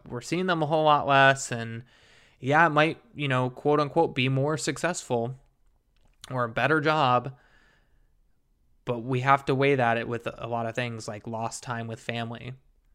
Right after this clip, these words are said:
less vacation days, because we're constantly worried about, you know, f-, letting our clients down. And as photographers, what we want is we want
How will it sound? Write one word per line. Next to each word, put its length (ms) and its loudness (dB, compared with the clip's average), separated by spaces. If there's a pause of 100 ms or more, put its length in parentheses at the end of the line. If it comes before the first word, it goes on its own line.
(1120)
less 360 -6
vacation 640 -6
days, 600 -16
because 340 -6
we're 80 -8
constantly 640 -4
worried 320 2
about, 380 -4 (220)
you 100 -10
know, 300 -12 (400)
f-, 240 -20 (560)
letting 400 0
our 100 0
clients 460 -10
down. 420 -14 (1800)
And 400 -6 (280)
as 200 -8
photographers, 880 0
what 100 -6
we 120 -4
want 480 -4 (680)
is 160 -4
we 100 4
want 440 0